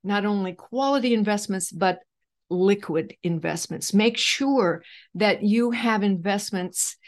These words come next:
that are highly liquid, because in this market where we are moving into choppy times, perhaps a recession ahead, uh, perhaps not, but certainly a lot of world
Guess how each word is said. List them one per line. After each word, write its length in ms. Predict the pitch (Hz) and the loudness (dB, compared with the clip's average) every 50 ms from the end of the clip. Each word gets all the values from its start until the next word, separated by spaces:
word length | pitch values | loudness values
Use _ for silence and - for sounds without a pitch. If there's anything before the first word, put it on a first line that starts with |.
| - - _ _ | -20 -20 _ _
that 220 | 208 202 196 190 - | 0 0 0 2 0
are 320 | 185 190 185 185 185 180 - _ _ _ _ _ _ _ | 0 2 2 2 0 -2 -6 _ _ _ _ _ _ _
highly 760 | - - - 247 254 269 277 277 277 277 262 262 247 233 - _ _ | -10 -6 -2 0 4 4 4 4 4 4 2 2 -2 -4 -10 _ _
liquid, 760 | 214 214 214 208 226 220 220 - 202 180 165 - - - - _ _ _ - - _ _ _ | -2 0 2 2 2 0 -2 -2 -4 -4 -4 -4 -6 -12 -16 _ _ _ -20 -20 _ _ _
because 460 | 196 196 202 - 233 214 208 202 - | -2 -2 0 0 2 2 2 2 2
in 260 | - 220 214 214 202 | 2 4 6 6 4
this 340 | 175 247 320 359 359 - - | 6 4 4 4 2 2 2
market 480 | 247 240 254 269 262 262 208 160 - - _ _ _ _ | 2 4 4 2 2 0 -4 -6 -8 -10 _ _ _ _
where 220 | - 196 202 190 | -4 0 0 2
we 260 | 185 196 214 226 220 | 2 2 0 0 2
are 400 | 214 214 202 196 190 190 185 180 - 175 | 0 2 2 2 2 0 -2 -6 -10 -6
moving 460 | 175 190 208 226 233 226 214 220 208 | -2 0 2 2 2 2 2 2 2
into 460 | 202 208 208 208 - - 208 190 190 175 | 0 0 -2 -4 -4 -6 -4 -4 -6 -6
choppy 760 | - - - - 208 208 208 214 214 214 - 214 208 208 202 202 | -6 -6 -6 -2 0 2 2 2 0 0 -2 0 0 0 0 -2
times, 920 | - - - 208 208 196 185 175 160 160 - 170 - - - - - - - - - - - - - _ _ | -8 -8 -4 -2 0 0 0 -2 -4 -6 -8 -10 -10 -8 -8 -8 -8 -8 -14 -20 -20 -20 -20 -20 -20 _ _
perhaps 500 | - 208 196 196 202 214 208 208 - - | -2 0 2 2 4 2 2 2 2 0
a 60 | 220 | 2
recession 540 | 208 214 202 - - 208 208 202 - 220 202 | 4 4 2 2 2 2 2 2 2 2 2
ahead, 540 | 202 208 202 214 233 214 190 160 139 - - _ _ - - - - - _ _ | 2 2 4 4 4 4 4 2 0 -4 -12 _ _ -20 -20 -20 -20 -20 _ _
uh, 140 | - 190 180 | -4 -4 -4
perhaps 560 | 170 - - 190 180 180 196 196 196 - - | -4 -2 -2 -2 0 2 2 0 0 0 0
not, 380 | 208 208 226 226 208 - - - _ _ _ - - _ _ | 2 2 2 2 0 -2 -4 -8 _ _ _ -20 -20 _ _
but 400 | - 170 196 190 190 - 185 180 | -4 0 0 0 -2 -4 -10 -10
certainly 680 | - - - 247 254 240 226 240 233 233 226 220 - - | -8 -2 0 0 0 2 2 4 6 6 6 4 2 0
a 80 | 202 | 0
lot 280 | 190 190 196 196 196 196 | 0 2 2 2 2 2
of 80 | 190 175 | 0 -2
world 680 | 180 175 160 170 185 190 190 202 208 208 202 202 196 | -6 -6 -4 0 0 2 2 2 2 2 0 0 -2